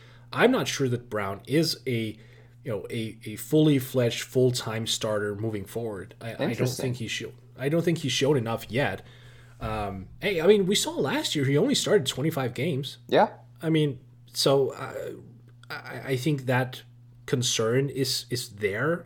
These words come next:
Speaker 1: Again, I think ultimately he is going to start this year, but, I mean, Boston also lost a ton of talent, so
Speaker 2: <laughs>
Speaker 1: that may have been off necessity, but he doesn't project to be a, a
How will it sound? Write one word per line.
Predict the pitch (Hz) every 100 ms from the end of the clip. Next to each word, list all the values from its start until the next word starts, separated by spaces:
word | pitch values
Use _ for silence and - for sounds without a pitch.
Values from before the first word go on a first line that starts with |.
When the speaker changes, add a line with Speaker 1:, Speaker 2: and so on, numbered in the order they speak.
| -
Speaker 1:
Again, | 127 139 180
I | -
think | 127 131 120 117 104
ultimately | 120 123 131 123 120 117
he | 117 104 -
is | 113 113
going | 117 113 110
to | -
start | - 110 95
this | 110 -
year, | 139
but, | 135 110
I | 107
mean, | 101
Boston | 95 95 - 98
also | 101 87
lost | 87 95 95 - - - - -
a | 123 101
ton | - 101
of | 95
talent, | - 92 101 123 - -
so | - 104 101 - - - - - -
Speaker 2:
<laughs> | - - - - -
Speaker 1:
that | 113 117 -
may | - 120 120 117
have | 117
been | 113 113 117
off | 110 117 120
necessity, | - 107 - 120 123
but | - 120 - - - - -
he | - 135
doesn't | 156 185
project | 170 - 147 127
to |
be | 120 117 113 -
a, | 107 101 -
a | 98 92